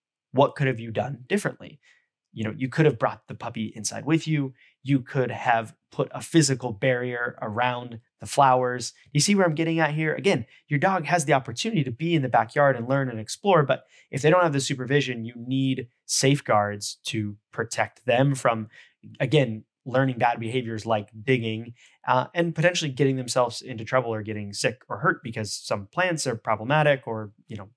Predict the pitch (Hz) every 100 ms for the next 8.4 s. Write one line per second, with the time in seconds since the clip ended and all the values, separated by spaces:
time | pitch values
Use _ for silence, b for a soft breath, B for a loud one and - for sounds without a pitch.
0 | _ 135 135 117 104 113 104 110 - 101
1 | - 98 _ _ - 104 92 101 _ _
2 | _ _ _ 117 170 143 - _ _ _
3 | 143 160 135 131 139 - 92 107 120 143
4 | 143 b b - 131 127 127 - 127 110
5 | _ _ _ 165 131 113 123 120 127 _
6 | _ - 117 104 110 120 _ _ - 160
7 | 156 151 139 147 147 135 127 135 131 123
8 | 123 117 123 120